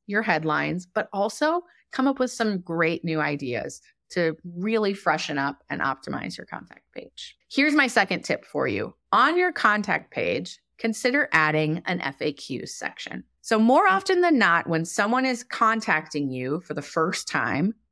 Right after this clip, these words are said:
they probably have questions. I mean, we do a really good job trying to anticipate all of the questions that a potential client might have on our services page or our homepage or wherever, but they might have more questions that are specific to them.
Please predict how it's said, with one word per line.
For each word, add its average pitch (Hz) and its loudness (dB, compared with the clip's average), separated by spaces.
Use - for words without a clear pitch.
they 185 -2
probably 185 2
have 202 0
questions. - 0
I 202 0
mean, 214 0
we 226 0
do 226 2
a 208 4
really 254 0
good 226 0
job 185 4
trying 175 0
to - -4
anticipate 175 -4
all 147 4
of 196 0
the 220 0
questions 147 -2
that 143 0
a 139 -2
potential 143 -4
client 143 -4
might 165 -4
have - 0
on 185 4
our 208 2
services 311 0
page 135 0
or 160 2
our 208 2
homepage 185 -2
or 147 -4
wherever, 196 0
but 214 4
they - -20
might 196 -6
have 277 -4
more 247 0
questions 220 0
that 202 0
are 208 -2
specific 196 -6
to 202 -4
them. 160 -2